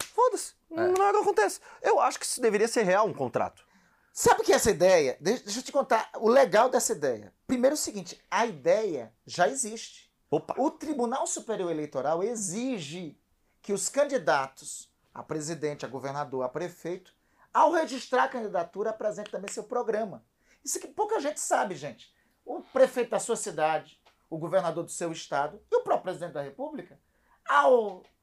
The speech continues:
Speaker 3: registrar a candidatura, ele registrou no Tribunal Superior Eleitoral, no Tribunal Regional Eleitoral, basta dar uma procurada lá, o programa de governo, né? Basta ir lá ver se ele tá cumprindo o que prometeu, se ele não está cumprindo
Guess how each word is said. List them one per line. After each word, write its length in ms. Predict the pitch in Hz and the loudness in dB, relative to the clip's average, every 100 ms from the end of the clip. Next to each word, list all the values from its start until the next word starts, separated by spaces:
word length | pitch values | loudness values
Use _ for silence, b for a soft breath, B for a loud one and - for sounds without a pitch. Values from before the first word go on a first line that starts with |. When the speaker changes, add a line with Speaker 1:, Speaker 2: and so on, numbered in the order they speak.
| _ | _
Speaker 3:
registrar 560 | 170 247 220 - 262 269 | 0 0 0 -2 2 2
a 40 | |
candidatura, 520 | 269 190 165 - 240 | 2 -4 -6 -6 -8
ele 120 | 359 339 | -8 -8
registrou 400 | 285 311 - 233 | -12 -14 -4 -4
no 80 | 190 | -4
Tribunal 560 | 170 170 160 147 135 _ _ | -10 -6 -2 -2 -4 _ _
Superior 420 | - 156 160 151 | -18 -8 -4 -2
Eleitoral, 340 | 151 151 139 139 | -4 -4 -4 -6
no 40 | |
Tribunal 260 | 135 127 135 | -6 -12 -10
Regional 340 | 131 127 127 127 | -10 -10 -10 -10
Eleitoral, 520 | 127 127 147 233 - _ | -10 -4 -2 -2 -8 _
basta 200 | - 175 | -6 -4
dar 80 | 190 | -4
uma 40 | 165 | -6
procurada 420 | 160 147 135 123 | -8 -6 -8 -4
lá, 240 | 170 277 - _ _ | -4 -6 -10 _ _
o 80 | 349 | -4
programa 400 | 466 - - 294 | 2 4 2 -2
de 80 | - | -2
governo, 480 | 427 254 262 226 - _ _ | 0 0 0 -4 -18 _ _
né? 220 | 143 180 - _ _ _ | -6 -6 -8 _ _ _
Basta 420 | 294 247 208 - | 2 4 4 0
ir 60 | 330 | 2
lá 220 | 247 233 | 2 2
ver 360 | 285 247 226 - _ | 2 4 4 0 _
se 280 | _ - 156 | _ -12 -6
ele 140 | 160 170 | -6 -2
tá 120 | 208 | -4
cumprindo 520 | - 196 - 202 196 160 | -4 -10 -8 -8 -6 -8
o 20 | |
que 100 | 170 | -10
prometeu, 600 | 165 156 160 165 - - | -8 -4 -4 -4 -4 -4
se 120 | - | -4
ele 100 | 233 | -6
não 100 | 202 | -6
está 200 | 208 - | -12 -8
cumprindo 480 | 175 202 - 233 - | -8 -8 -14 -14 -14